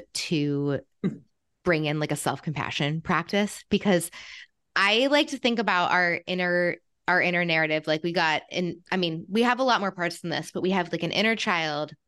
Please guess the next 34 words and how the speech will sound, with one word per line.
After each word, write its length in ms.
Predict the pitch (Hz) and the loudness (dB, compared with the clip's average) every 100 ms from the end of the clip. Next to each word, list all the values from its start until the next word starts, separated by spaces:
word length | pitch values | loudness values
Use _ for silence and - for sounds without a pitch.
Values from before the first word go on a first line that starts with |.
| - | -6
we 100 | 175 | -2
have 120 | 175 | 0
an 80 | 190 | 0
inner 180 | 170 180 | 0 -2
critic, 480 | 185 160 147 143 - _ _ - | -2 0 0 0 -8 _ _ 0
and 120 | 190 | 2
then 140 | 175 170 | 2 0
I 180 | 165 | -2
call 200 | 170 170 | -2 -2
my 140 | 160 151 | -2 -2
voice 240 | 143 143 | -2 -4
of 80 | 147 | -4
self-compassion, 640 | 147 131 151 143 127 156 | -4 -4 -6 -8 -6 -8
like, 140 | 139 - | -8 -6
the 120 | - | -4
inner 140 | 131 | -4
mother. 400 | 131 - - 160 - | -4 -6 -8 -10 -4
And 160 | 196 190 | 2 2
so 320 | - 175 160 - - - - - | 4 2 0 -4 -16 -20 -6 -2
if 100 | 226 | 0
we 120 | 226 | -2
think 280 | - 247 277 | 0 0 2
about 240 | 233 - | 2 0
trying 320 | - 175 185 | -2 0 0
to 100 | 180 | -2
rest 540 | 156 - 180 - - - _ - | -2 -4 -6 -10 -12 -14 _ 0
and 520 | 190 175 165 160 156 _ _ - | 2 2 0 -4 -6 _ _ -16
feeling 420 | - 226 214 202 | -2 2 4 2
guilty 360 | 185 135 - 151 | 0 -2 -4 -6
about 280 | - - - | -6 -6 -8
it, 160 | - - | -12 -2
whether 460 | 190 185 185 185 | 0 2 4 2
we 200 | 180 175 - | 0 -2 2
actually 840 | 175 190 - 196 180 165 160 - | 2 0 -4 -2 0 0 -2 -8